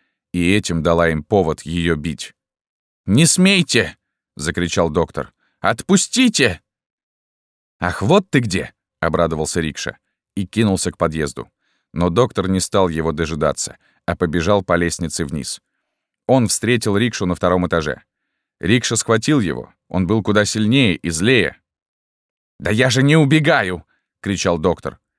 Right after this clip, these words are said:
Рикша заломил ему руку за спину и так вывел его на улицу. «Ну зачем вы так?» — сказала Люся, когда их вели к каналу.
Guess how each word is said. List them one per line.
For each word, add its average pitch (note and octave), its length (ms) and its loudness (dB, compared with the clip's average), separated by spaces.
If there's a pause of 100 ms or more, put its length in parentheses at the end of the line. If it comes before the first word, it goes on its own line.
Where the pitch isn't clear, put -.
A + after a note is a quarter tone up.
(180)
Рикша G2+ 380 0
заломил F#2 400 2
ему F2 280 0
руку G2 320 -2
за F#2 200 2
спину E2+ 300 -4
и E2 60 -4
так - 280 -2
вывел F2 300 0
его E2 220 -2
на E2+ 120 0
улицу. D2+ 440 -8 (1080)
«Ну D3+ 160 4
зачем F3 460 4
вы C#3+ 100 2
так?» — - 320 -2 (140)
сказала F#2 460 0
Люся, G2+ 280 -2
когда E2+ 300 0
их F#2 100 -2
вели F#2 240 -2
к - 40 -12
каналу. F2 440 -2